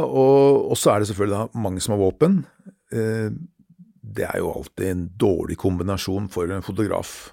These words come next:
Men jeg, fordi jeg hadde min nest da, så følte jeg meg ganske trygg. Ja, det gjorde jeg.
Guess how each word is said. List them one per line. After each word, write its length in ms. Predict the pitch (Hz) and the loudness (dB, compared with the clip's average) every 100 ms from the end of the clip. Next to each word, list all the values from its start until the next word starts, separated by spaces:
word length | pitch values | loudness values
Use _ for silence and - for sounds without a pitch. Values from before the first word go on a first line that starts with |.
| _ | _
Men 340 | - 110 139 | -2 2 2
jeg, 480 | 131 123 - - - | 2 0 -6 -14 -8
fordi 300 | - 139 135 | 0 2 4
jeg 120 | 156 | 4
hadde 160 | 135 107 | 4 2
min 140 | 135 139 | 2 2
nest 180 | 160 - | 2 0
da, 120 | 82 | -4
så 160 | - 123 | -4 -6
følte 480 | - 107 85 - | -2 -2 -2 -4
jeg 80 | 98 | -4
meg 240 | 113 120 - | -2 -4 -6
ganske 540 | 107 90 - - 90 92 92 87 _ _ _ _ _ _ _ - | -6 -6 -8 -6 -2 -2 -2 -6 _ _ _ _ _ _ _ -8
trygg. 400 | 85 90 101 92 _ _ _ _ _ - | -6 -6 -8 -14 _ _ _ _ _ -8
Ja, 100 | - - | -8 -8
det 160 | - 139 | -2 2
gjorde 160 | 90 - | 2 -2
jeg. 640 | _ _ _ _ _ - | _ _ _ _ _ -20